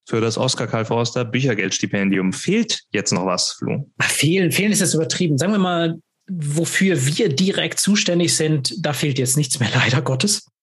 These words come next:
Speaker 2: Ähm, es wäre schön, wenn wir deutlich mehr zur Verfügung hätten, um die Studierenden zu unterstützen. Ist leider nicht der Fall. Ähm, was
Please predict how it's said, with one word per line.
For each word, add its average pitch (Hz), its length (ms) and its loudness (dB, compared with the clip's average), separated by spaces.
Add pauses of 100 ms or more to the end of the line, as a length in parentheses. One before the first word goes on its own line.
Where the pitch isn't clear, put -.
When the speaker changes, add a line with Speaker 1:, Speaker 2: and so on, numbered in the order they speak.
(220)
Speaker 2:
Ähm, 135 400 2
es 165 120 0
wäre 156 160 2
schön, 156 200 0
wenn 135 160 2
wir 131 120 2
deutlich 131 360 -2
mehr 131 440 2
zur - 160 -4
Verfügung 131 380 0
hätten, 127 280 0
um 131 160 0
die 120 80 2
Studierenden 123 520 0
zu 127 120 -2
unterstützen. 131 560 0 (640)
Ist - 240 0
leider 127 260 0
nicht 127 380 0
der 131 80 -2
Fall. 208 340 0 (260)
Ähm, 147 520 2 (140)
was 135 360 0